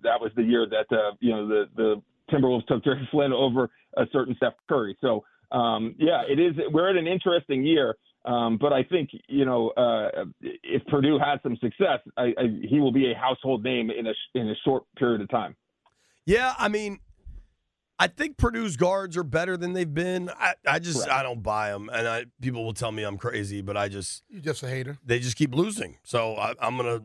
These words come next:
Speaker 3: But
Speaker 2: be okay with that.
Speaker 3: who, who is the, the favorite to go
Speaker 2: 'Cause
Speaker 3: N C double A? Because every time we see a number one team, they get knocked
Speaker 2: UConn
Speaker 3: off.
Speaker 2: just lost, right?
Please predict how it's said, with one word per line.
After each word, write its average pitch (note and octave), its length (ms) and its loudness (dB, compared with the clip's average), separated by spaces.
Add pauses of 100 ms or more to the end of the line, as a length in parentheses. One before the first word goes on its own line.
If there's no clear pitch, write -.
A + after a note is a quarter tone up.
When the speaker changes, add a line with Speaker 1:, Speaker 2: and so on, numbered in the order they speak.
Speaker 3:
But C4+ 120 6
Speaker 2:
be C3 80 4
okay D3 240 0
with B2+ 100 -6
that. G#2+ 200 -2
Speaker 3:
who, D4+ 260 0
who C#4 260 4
is B3 280 -2
the, D#3 340 0 (760)
the F3+ 100 -2
favorite E3+ 520 -2
to E3+ 100 -6
go D#3+ 180 0
Speaker 2:
'Cause E3+ 220 2
Speaker 3:
N A3+ 140 -2
C A#3+ 100 -14
double G3+ 260 0
A? F#3 120 0
Because F3 420 -4
every C#4 220 4
time A#3+ 240 0
we A3 100 -4
see - 160 -4
a G3 60 4
number F#3+ 200 -2
one E3+ 200 -4
team, E3+ 160 -4
they D3+ 80 -6
get C3 100 -6
knocked A#2+ 180 -4
Speaker 2:
UConn F#3 300 4
Speaker 3:
off. D3+ 60 -10
Speaker 2:
just D#3 260 -2
lost, F#3+ 400 -2
right? D3 240 0